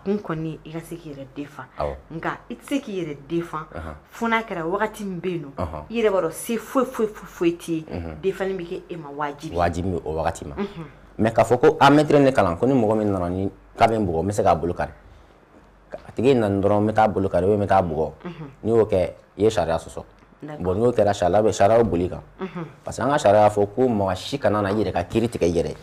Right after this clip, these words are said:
Speaker 1: Unhun.
Speaker 2: I n'i ka dɔnni bɛɛ, i b'o to sariya tigilamɔgɔ ma. I man k'i ka kiiri tigɛ i yɛrɛ ye.
Speaker 1: Unhun.
Speaker 2: Bon, donc, maintenant, an b'olu fɔ k'o don ekɔliden kun na.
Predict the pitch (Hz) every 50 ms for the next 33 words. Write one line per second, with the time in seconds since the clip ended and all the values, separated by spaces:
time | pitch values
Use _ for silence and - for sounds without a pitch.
0 | - - - 180 165 - - 147 139 - - - - - - _ _ _ _ _
1 | _ _ _ _ _ - - _ _ 80 87 90 87 90 90 87 90 87 90 90
2 | 85 78 76 - - - _ - - - - _ - - - 82 92 87 82 87
3 | 85 - 73 76 85 82 - 82 80 76 71 73 73 80 78 73 76 73 76 -
4 | - 104 104 101 98 95 90 - - - - - - _ 87 87 85 78 76 73
5 | - _ - 175 170 170 - - - - - 95 101 113 127 131 123 117 - 117
6 | 117 123 135 143 156 139 139 131 - - 123 117 - 101 101 117 120 95 98 95
7 | 87 - - - - 98 92 98 98 92 113 131 131 131 101 95 87 76